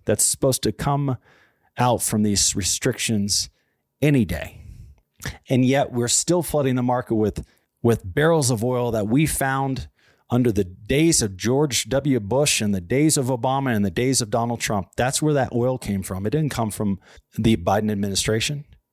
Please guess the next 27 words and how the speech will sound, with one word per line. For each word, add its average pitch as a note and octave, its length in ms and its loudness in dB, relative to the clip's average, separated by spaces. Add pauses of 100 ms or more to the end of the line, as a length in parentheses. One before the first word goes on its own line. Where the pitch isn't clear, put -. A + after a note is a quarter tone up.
So - 140 4
we're C#3+ 140 4
taking G#3 420 2
from E3+ 220 0
our D3 100 2
savings D3+ 440 2
account, A2+ 400 0
we're B2 120 0
putting G3 340 2
it F#3 40 2
onto C#3 360 2
the B2 100 0
open D3+ 280 2
markets, C3+ 500 0
and A#2+ 100 2
the C#3 160 2
E G3 140 4
I F3 140 4
A D3 260 2
is C#3+ 120 0
saying, C#3 240 0
"Hey, C#3+ 180 0
we A#2 160 0
have A#2+ 140 0
an A#2+ 100 -2
inventory B2 480 0
build." F2 320 -4